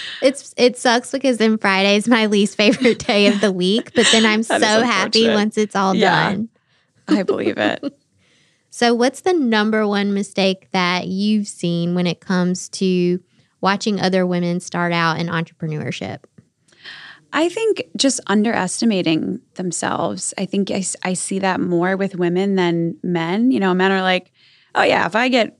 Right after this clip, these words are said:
Speaker 2: laid off in this next round of tech layoffs, I'll start a business and I'll make a bunch of money and it'll be no big deal." And you're like,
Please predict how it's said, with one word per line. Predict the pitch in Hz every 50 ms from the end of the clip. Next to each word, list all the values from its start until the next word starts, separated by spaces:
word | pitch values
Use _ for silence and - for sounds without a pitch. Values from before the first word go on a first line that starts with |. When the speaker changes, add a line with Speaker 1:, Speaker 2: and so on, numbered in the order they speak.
| _ _ -
Speaker 2:
laid | 175 180 180 175
off | 180 175 180 185 196 190 -
in | 180 180
this | 180 180 -
next | 196 185 180 - - -
round | 185 175 180 180 175
of | 170
tech | - - 190 180 -
layoffs, | 190 185 185 190 190 196 196 - -
I'll | 233 247 247 220 196
start | - - - 196 208
a | 226 214
business | 254 262 240 220 185 170 175 190 - -
and | 180 175 170 170 180 185 - _ - - - _ _ _ _ _ -
I'll | - 190 208
make | 220 214
a | 226 220
bunch | 226 226 254
of | 247
money | 240 247 240 214 190
and | 180 180
it'll | 190 190
be | 196 202 196
no | 196 196
big | 190 214 185 180
deal." | 226 294 277 190 180 180
And | 185 190
you're | 190 185
like, | 175 165 175 -